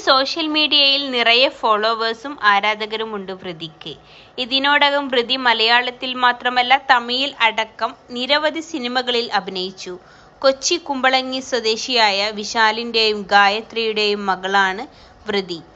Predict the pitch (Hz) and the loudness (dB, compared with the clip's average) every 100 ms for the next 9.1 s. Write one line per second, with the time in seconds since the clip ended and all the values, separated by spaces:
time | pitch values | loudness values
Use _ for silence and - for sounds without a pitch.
0 | 262 269 294 339 349 330 320 311 311 302 | 0 2 4 2 2 0 2 0 0 2
1 | 294 285 285 269 262 269 247 226 226 220 | 4 4 0 0 -4 -4 -8 -4 0 0
2 | 220 214 214 226 247 226 226 262 - 277 | 0 0 0 2 0 -2 -4 -8 -8 -6
3 | 262 247 233 214 202 196 208 202 196 202 | -4 -2 4 4 4 -4 -4 -6 -4 -12
4 | - 190 190 180 214 302 - - - 208 | 0 2 2 0 -4 -4 -10 -20 -2 0
5 | 226 240 226 214 226 214 190 185 - 170 | 0 0 -2 -2 -6 -6 -8 -8 -10 -12
6 | - - - - 285 269 269 302 302 294 | -20 -20 -20 -4 4 6 6 4 4 2
7 | 247 233 226 214 208 196 190 180 202 202 | 2 0 -6 -6 -4 0 0 0 -6 -10
8 | 180 - 160 - - - - 277 262 269 | -14 -14 -16 -16 -20 -16 -4 -4 -4 -10
9 | - | -10